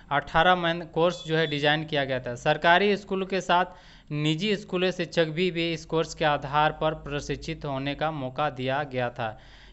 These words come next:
यानी जो सरकारी स्कूल में पढ़ा रहे हैं, उसको तो मौका मिला ही था, साथ में दोस्तों जो, अ, प्राइवेट स्कूल में पढ़ा रहे थे, उसको भी ये मौका दिया गया था कि आप जो है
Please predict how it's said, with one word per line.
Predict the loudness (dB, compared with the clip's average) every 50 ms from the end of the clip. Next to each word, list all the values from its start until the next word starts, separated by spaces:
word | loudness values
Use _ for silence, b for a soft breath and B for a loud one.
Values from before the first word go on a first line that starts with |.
| B -4
यानी | -2 0 0 -2
जो | -2 0 2 4 4 6 4 4 2 -2 -6 -12
सरकारी | -2 2 2 2 4 6 4 4 6 4 0
स्कूल | -2 -4 -6 -6 -4
में | -2 -4 -4
पढ़ा | 0 2 2 2 4 4 4 4 4
रहे | 4 2
हैं, | 0
उसको | -4 -4 -8 -8
तो | -6 -4 -4
मौका | -4 -4 -4 -2 0 2 2 2 2 -2 -8 -10 -8
मिला | -6 -2 2 2 2
ही | 2 2 -2 -2
था, | -2 -2 -2 -2 -4 -6 b b b b b b b b b b b -16
साथ | 0 2 4 4 4 4 2 -2
में | -4 -2
दोस्तों | -2 -2 -2 -2 -4 -2 -2 -2 -2
जो, | 0 0 2 2 2 2 2 0 -4 -8 -20 -20 -20 -20 -12
अ, | -6 -2 0 2 4 4 4 2 2 0 -2 -6 -14 -20 -20 _ -20 _ _ -20 -20 -20 _ _ _
प्राइवेट | 2 4 4 4 4 4 2 0 -2
स्कूल | -4 -8 -6 -6 -4 -2
में | -2 -2 -2
पढ़ा | 0 0 0 2 2 2 2
रहे | 4 2 0
थे, | -2 -2 -4 -4 -4 -6 -10 b b b b b b -8
उसको | -8 -8 -4 -2 -2 0
भी | 2 2 2
ये | 2 2 2 2 2
मौका | 2 0 -2 -2 2 2 2
दिया | 2 2 2 2 2 2
गया | 2 2 2 2
था | 2 0 -2 -2 -2 -6 -12 -20 _ _
कि | -8 -6 -4
आप | 0 2 2 2 2 0 -2
जो | -2 -2
है | 0 0 0 -2 -4 -6